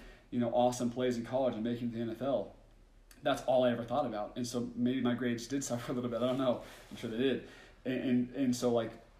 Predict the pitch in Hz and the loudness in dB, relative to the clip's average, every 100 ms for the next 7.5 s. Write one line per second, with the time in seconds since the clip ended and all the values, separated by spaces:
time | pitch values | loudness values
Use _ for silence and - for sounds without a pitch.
0 | - - - _ _ - - - - 170 | -20 -20 -20 _ _ -20 -20 -18 -10 -4
1 | 160 156 143 131 127 131 120 123 127 135 | -2 -2 -4 -2 -2 0 -2 -2 0 2
2 | 151 156 127 127 123 - 127 123 123 123 | 2 0 0 0 0 0 0 2 2 2
3 | 117 117 135 131 139 135 135 120 131 131 | 2 -2 -2 -4 -2 0 2 2 2 2
4 | 127 139 139 120 107 - - - - 131 | 2 2 2 2 -2 -8 -20 -20 -16 -4
5 | 135 135 131 127 139 135 127 120 - 135 | 2 4 4 0 0 2 2 0 0 0
6 | 127 113 117 131 127 127 117 104 101 - | 0 0 2 2 0 -2 -2 -2 -4 -6
7 | - - 123 - | -10 -8 -8 -8